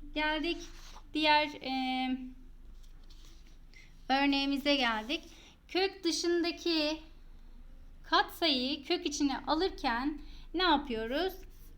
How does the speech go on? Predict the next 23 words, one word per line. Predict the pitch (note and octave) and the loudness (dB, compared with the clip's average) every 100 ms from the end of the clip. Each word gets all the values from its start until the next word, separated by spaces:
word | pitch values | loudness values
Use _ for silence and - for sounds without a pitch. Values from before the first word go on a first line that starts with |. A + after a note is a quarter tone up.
| - | 4
Karesini | E4+ F#4 F#4+ D4+ C4+ | 6 6 2 2 2
alıyoruz. | A3+ G#3 G#3 | 2 -4 -6
Çünkü | - F4 F4 C4 | -2 2 2 2
dışarıya | C#4+ E4 F4 G#4 | 2 2 4 2
çıkarken | - - D#4 D4+ D#4+ D4+ F4 | -2 0 2 2 0 0 2
ne | E4 | 2
demiştik? | C#4 B3+ - F#4 G4+ - - - - | 2 0 -2 0 -2 -4 -14 -14 -2
Hangi | F4+ G4 F4 | 4 4 4
sayının | D4 D#4 F4 G4+ F4+ | 2 4 4 2 2
karesidir | F4+ F4 D#4+ A#3+ B3 G#3+ | 2 2 0 0 -2 0
diye | A3 G3+ | -2 -4
düşünerek | G3+ A#3+ A3 F#3+ - | -6 -6 -4 -6 -10
çıkarmıştık. | - - D4+ D4+ D#4+ E4 F4+ - - - - | -10 0 2 2 -2 -2 -4 -4 -18 -20 -6
O | D4 | 0
zaman | E4 F4 - | 2 2 0
içeriye | D#4+ - E4 D#4+ E4+ F4+ - | -4 0 2 4 6 4 0
de | B3+ D4 F#4 D4 | -2 0 2 4
bir | D#4+ | 4
sayının | - D#4+ D#4 A4 - | 2 0 0 0 2
karesi | E4+ E4 D4 - D4+ C4+ - - | 4 4 0 -2 -2 -2 -8 -4
olarak | B3+ B3 D#4 - | -2 0 0 0
girmesi | C#4+ C#4+ C4 B3+ D#4+ F4+ F#4+ - - - C#4+ | 2 2 2 -4 -2 -2 -2 -12 -18 -8 2
gerekiyor. | D#4 D#4+ D#4 D4+ C4 | 4 6 4 4 2